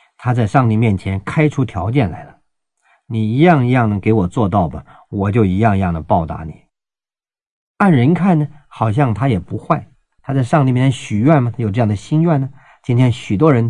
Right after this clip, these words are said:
都是雅各式的一种生活的方式。上帝啊，你医治我的病，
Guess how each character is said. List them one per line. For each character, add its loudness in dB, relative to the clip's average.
都 4
是 -2
雅 0
各 0
式 -4
的 -6
一 -12
种 -10
生 -2
活 -4
的 -6
方 -4
式。 -14
上 0
帝 2
啊， 2
你 0
医 2
治 2
我 4
的 2
病， 2